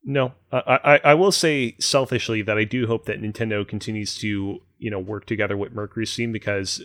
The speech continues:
uh, they did pretty good stuff with Metroid Samus Returns, and it seems like they're gonna go on to do great stuff with Metroid Dread, and I hope that they continue to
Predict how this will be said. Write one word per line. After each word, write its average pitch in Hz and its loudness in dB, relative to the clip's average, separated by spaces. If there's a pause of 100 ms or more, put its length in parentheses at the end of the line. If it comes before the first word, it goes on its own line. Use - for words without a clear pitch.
(300)
uh, 104 0
they 107 -2
did 107 -4
pretty 123 -6
good 120 -2
stuff 120 -2
with 107 0 (220)
Metroid 110 -4
Samus 110 -8
Returns, 113 -4
and 107 -6
it - -10
seems 143 -4
like 107 -2
they're 110 -4
gonna 101 -2 (360)
go 120 2
on 113 4
to 104 -12
do 110 0
great 131 0
stuff - -2
with 104 -6
Metroid 104 -4
Dread, 104 0
and 95 -6
I 101 -2
hope 104 -4
that 101 -10
they 101 -4
continue 101 -8
to 92 -8